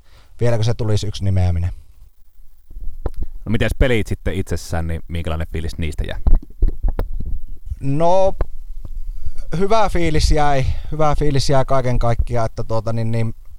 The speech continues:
Speaker 1: niin, niin, kuusi peliä oli, oli sitä alkusarjaa, ja sitten vielä kruunuksi, jos näin voipi sanoa, niin pääsi pronssipelissä viheltämään, niin, tuota, ei voi olla muuta kuin tyytyväinen en-, ensikertalaisena M M-kisoissa, niin,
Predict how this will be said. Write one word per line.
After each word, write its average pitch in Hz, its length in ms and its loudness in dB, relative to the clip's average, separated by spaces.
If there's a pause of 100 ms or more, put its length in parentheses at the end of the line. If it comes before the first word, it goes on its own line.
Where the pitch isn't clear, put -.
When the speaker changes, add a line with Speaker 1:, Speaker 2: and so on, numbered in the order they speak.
(340)
Speaker 1:
niin, 113 280 0
niin, 113 240 0 (140)
kuusi 131 280 0
peliä 120 300 0
oli, 117 280 0 (180)
oli 120 220 0
sitä 120 180 0
alkusarjaa, 110 760 0
ja 104 200 2 (600)
sitten 104 320 -4
vielä 104 260 2 (960)
kruunuksi, 160 580 2
jos 131 160 -2
näin 127 180 0
voipi 120 220 0
sanoa, 117 320 0
niin 113 140 0
pääsi 113 240 0
pronssipelissä 104 760 -2
viheltämään, 98 600 0
niin, 98 200 -6
tuota, 98 420 -4 (720)
ei 101 140 -2
voi 104 140 -2
olla 104 180 -2
muuta 101 260 -2
kuin 104 220 -8
tyytyväinen 98 600 0 (180)
en-, 90 120 -8 (140)
ensikertalaisena 95 960 -2
M - 20 -2
M-kisoissa, 92 580 -4
niin, 90 180 -4